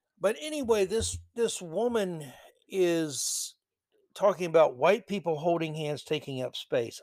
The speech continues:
I know, I don't know how many times holding hands with someone going up and down the street, and you're on the sidewalk,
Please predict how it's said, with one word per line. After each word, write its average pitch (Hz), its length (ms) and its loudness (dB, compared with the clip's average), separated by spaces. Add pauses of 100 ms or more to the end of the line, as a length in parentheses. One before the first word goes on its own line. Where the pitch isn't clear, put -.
I 196 160 2
know, 202 280 4
I 151 160 6
don't 170 140 -12
know 151 100 -2
how 143 180 -2
many 175 180 -4
times 120 460 -6 (180)
holding 127 340 -8
hands 120 340 -8
with 113 100 -12
someone 123 400 2 (760)
going 139 320 6
up 135 200 2
and 127 100 0
down 127 300 6
the 117 60 -4
street, 139 440 2
and 147 160 2
you're 131 220 4
on 127 80 4
the 143 80 0
sidewalk, 127 840 10